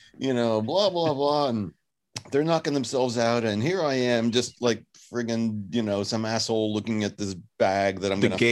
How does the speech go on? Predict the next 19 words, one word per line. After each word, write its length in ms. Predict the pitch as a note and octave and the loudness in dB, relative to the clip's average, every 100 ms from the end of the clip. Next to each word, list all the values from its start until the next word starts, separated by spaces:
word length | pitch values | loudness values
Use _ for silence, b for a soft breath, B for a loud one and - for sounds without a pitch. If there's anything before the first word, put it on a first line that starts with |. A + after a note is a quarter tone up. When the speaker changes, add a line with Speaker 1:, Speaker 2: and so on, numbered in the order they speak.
| A#2 | 4
Speaker 1:
out." 60 | C#3+ | 4
Speaker 2:
gatekeeper. 520 | G2+ - F#2 D#2+ - - b b | 4 4 2 2 -4 -20 b b
Speaker 1:
Yes. 380 | B2 A2+ - - - B | 2 2 2 -4 -14 B
So 340 | - B2+ - - - - | 2 2 2 -4 -16 -2
Speaker 2:
Yeah. 140 | C3+ E3+ | -2 0
Speaker 1:
I 60 | A#3+ | -2
decided 400 | C4+ F#3 D3 D#3 | 0 2 2 2
one 200 | D#3+ D#3 | 0 2
day, 420 | A2+ A2 B2 - _ _ - | 4 4 2 -4 _ _ -6
I'm 160 | G4 | -2
gonna 160 | G4 E4+ | 0 0
listen 240 | E4+ - | 0 -2
to 80 | C#3 | -2
some 160 | A#2+ A2 | -2 -2
of 60 | |
these 220 | G2 F2+ - | -2 -4 -4
things. 340 | E2+ D2+ - - | -4 -4 -10 -10
Speaker 2:
<laughs> 760 | G2+ - G2+ - - - - A#2 | -10 -10 -12 -10 -12 -10 -6 -2
Speaker 1:
And 320 | A2 A2 - | 0 0 -2